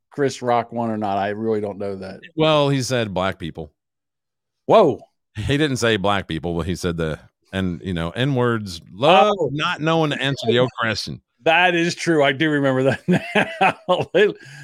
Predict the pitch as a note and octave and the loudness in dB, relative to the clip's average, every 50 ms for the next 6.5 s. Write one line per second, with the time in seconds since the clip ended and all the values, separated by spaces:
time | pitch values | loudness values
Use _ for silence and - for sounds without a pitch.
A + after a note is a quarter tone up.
0 | B2+ - _ - C3+ C#3+ C#3+ C#3 C#3 C#3 C#3+ D3 D3 C#3+ - - F#3+ F3+ D3 A#2 | -20 -14 _ -2 0 0 2 4 4 4 6 4 4 2 2 2 2 2 2 0
1 | - - G3 F#3+ - C#3 E3 - D#3+ E3 F3+ F#3 F3+ F3 F3 F3 E3+ - - - | 0 0 2 2 2 2 0 2 2 4 4 4 4 4 2 2 0 0 -2 0
2 | - G#3 C4 C4+ - _ _ _ - A#2 C#3 D3 C3 D3 F3 G3 A3 A3 F#3 C#3+ | 2 2 0 0 -2 _ _ _ -6 -6 -4 -4 -4 -4 -4 -6 -6 -8 -10 -14
3 | _ _ _ _ _ _ _ _ _ _ - - F3 F#3+ E3+ D#3 C#3 A#2 - - | _ _ _ _ _ _ _ _ _ _ -2 2 4 4 4 4 2 0 0 0
4 | C#3 B2+ A#2+ G#2+ G#2 - - C3+ A#2+ A2+ - - - A2+ A2 A2 A2 G#2 - D#3+ | 0 2 2 -2 -4 -2 0 0 0 0 -2 -2 0 2 2 2 2 2 2 2
5 | D#3 D3+ C#3 A#2+ C3+ C#3 C3 A#2+ B2+ A#2+ - - A2+ A2+ A2 A2 G#2 G#2+ A2 G#2+ | 2 2 2 2 0 0 2 2 0 -2 -2 -4 -2 -2 -2 -2 -2 -2 -2 -4
6 | A2 G2+ G#2+ C#3 B2+ C3 C3+ C#3 C3+ C3 | -4 -4 -4 -2 0 2 2 2 2 0